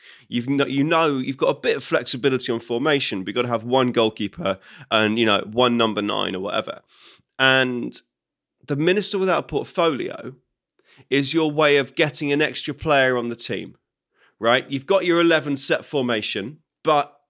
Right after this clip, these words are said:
there's this person who you really want but doesn't fit in, so bring 'em in as an extra,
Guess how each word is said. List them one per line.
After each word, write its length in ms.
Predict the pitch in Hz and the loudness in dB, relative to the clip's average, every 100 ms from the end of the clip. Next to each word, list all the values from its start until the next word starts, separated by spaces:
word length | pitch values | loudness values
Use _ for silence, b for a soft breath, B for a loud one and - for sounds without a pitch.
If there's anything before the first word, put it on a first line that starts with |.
| _ _ | _ _
there's 220 | - 147 - | -2 -2 -2
this 160 | 156 | -6
person 680 | - 202 196 - 135 127 127 _ _ _ _ _ - | -2 2 2 0 -2 -4 -6 _ _ _ _ _ -8
who 380 | 156 160 156 139 | 0 2 2 -4
you 140 | 147 | -6
really 280 | 156 165 156 | 0 0 0
want 340 | 185 175 135 | 2 2 2
but 100 | 131 | -4
doesn't 220 | 156 156 156 | -4 -4 -4
fit 200 | - 143 | -4 -2
in, 200 | 160 135 | 0 -2
so 300 | - 135 131 B B | 0 0 0 B B
bring 220 | - 180 185 | 0 4 4
'em 100 | 175 | 4
in 360 | 139 117 156 _ _ 143 | 2 0 -6 _ _ -2
as 140 | 151 | 0
an 100 | 156 | 2
extra, 640 | 160 - - 120 110 156 | 0 0 0 2 2 0